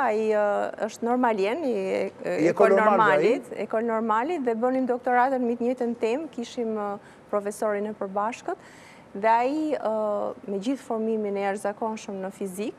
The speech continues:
Speaker 1: nga ajo shkollë që vinte, prap gjente një, e kishte si pjesë të jetës një kontribut politik.
Speaker 2: Mm.
Speaker 1: Dhe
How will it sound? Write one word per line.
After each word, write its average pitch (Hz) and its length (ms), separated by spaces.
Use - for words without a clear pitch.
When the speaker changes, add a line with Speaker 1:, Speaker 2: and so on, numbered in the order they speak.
Speaker 1:
nga 180 160
ajo 180 160
shkollë 202 320
që 202 80
vinte, 226 460
prap 294 200
gjente 226 440
një, 208 420
e 208 80
kishte 233 360
si 226 160
pjesë 226 300
të 220 100
jetës 226 320
një 202 160
kontribut 214 640
politik. 208 540
Speaker 2:
Mm. 123 240
Speaker 1:
Dhe 214 220